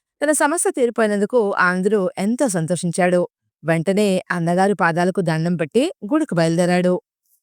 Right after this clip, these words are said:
గుడి దగ్గర ఆయన మల్లినాథుడికి ఎదురై, "మీరు దేవుడి దగ్గరికే వచ్చారా? ఆయన ఎందుకు రారులేండి. నేను మీకు అప్పు ఇవ్వలేకపోయినందుకే ఎంతో బాధపడుతున్నాను. ఇవ్వనందుకు మీరెంత బాధపడుతున్నారో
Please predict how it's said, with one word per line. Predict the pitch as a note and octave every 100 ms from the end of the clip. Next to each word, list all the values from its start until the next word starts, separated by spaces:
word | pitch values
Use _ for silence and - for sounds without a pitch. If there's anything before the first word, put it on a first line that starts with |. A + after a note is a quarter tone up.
| _ _ - A3+
గుడి | C#4
దగ్గర | D#4+ F4 F4
ఆయన | C#4 A3
మల్లినాథుడికి | F#3 F#3 A3 G3 G#3 G3+
ఎదురై, | F#3 F#3 G#3+ F#3 E3+ _ _ _
"మీరు | F3+ F#3+ G#3
దేవుడి | C4+ G3 G3 B3
దగ్గరికే | C#4+ C#4+ D4+ C#4+
వచ్చారా? | A#3 B3+ A#3+ A#3 D#4 - _ _ _ -
ఆయన | E3 F#3
ఎందుకు | C4 F#3 G3+ D4+
రారులేండి. | F4 E4 C#4+ C4+ C#4 F#3 E3 _ _ G#3+
నేను | B3 A#3+
మీకు | A#3 - A#3+ G3+ A3 -
అప్పు | F#3+ - F4
ఇవ్వలేకపోయినందుకే | A#3+ B3+ D4 D#4 C#4+ C4+ C4 B3 C4+ C4+ C#4 D#4 _ _
ఎంతో | F#3+ F3+ B3
బాధపడుతున్నాను. | G#3+ F3 D3+ G3 D4 B3+ G#3 F#3+ F#3 - _ _ _ _ _ -
ఇవ్వనందుకు | C4+ A#3+ F4 F#4 F4+ F#4
మీరెంత | C#4+ G#3 F#3+
బాధపడుతున్నారో | B3+ B3 A#3 A3 A3 G#3+ G#3 A3 A#3+